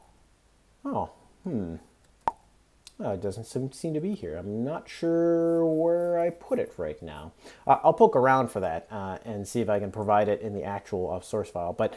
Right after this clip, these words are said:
it just demonstrates, uh, output of one program, uh,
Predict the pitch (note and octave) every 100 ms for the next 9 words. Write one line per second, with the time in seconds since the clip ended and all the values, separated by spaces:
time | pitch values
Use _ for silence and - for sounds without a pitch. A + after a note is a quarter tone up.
0 | - - C#3 G3+ G#3 - D3 B2+ D#3+ D#3+
1 | - C#3 B2+ - A#2+ A2+ - D#3+ - C#3+
2 | C3 A#2 C3 A#2 B2+ A2+ A#2 A2+ G#2+ -
3 | A2+ G#2 G2 G2+